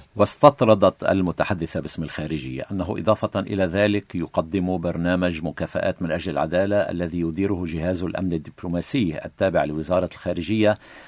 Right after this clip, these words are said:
مكافأة تصل إلى عشرة ملايين دولار في مقابل معلومات تؤدي إلى تعطيل الآليات المالية لحزب الله.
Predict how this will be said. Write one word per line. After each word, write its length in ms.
مكافأة 640
تصل 320
إلى 240
عشرة 420
ملايين 380
دولار 440
في 200
مقابل 420
معلومات 600
تؤدي 440
إلى 120
تعطيل 400
الآليات 640
المالية 540
لحزب 380
الله. 300